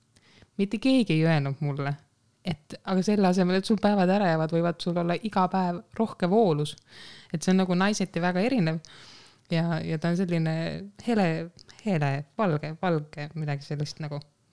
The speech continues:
e, värvi. Ja ma pean iga päev freaking kandma pesukaitsmeid.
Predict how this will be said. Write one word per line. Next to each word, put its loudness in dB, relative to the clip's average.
e, -2
värvi. 0
Ja 4
ma -2
pean -2
iga 2
päev 4
freaking 0
kandma -2
pesukaitsmeid. -4